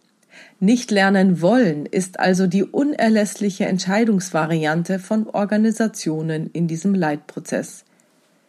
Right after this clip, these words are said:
Bei organisationalen Veränderungsprozessen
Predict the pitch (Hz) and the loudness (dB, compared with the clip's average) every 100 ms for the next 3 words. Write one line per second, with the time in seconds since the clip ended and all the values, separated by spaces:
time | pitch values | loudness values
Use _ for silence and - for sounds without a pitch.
0 | _ _ _ _ _ - 180 - 190 190 | _ _ _ _ _ 0 2 2 2 2
1 | 185 165 160 160 165 160 165 233 226 175 | 0 0 -2 -2 -4 -2 0 2 0 -2
2 | 175 208 240 214 165 170 - 165 160 175 | -4 0 2 4 2 -2 -4 -8 -2 -2
3 | 160 - | -2 -6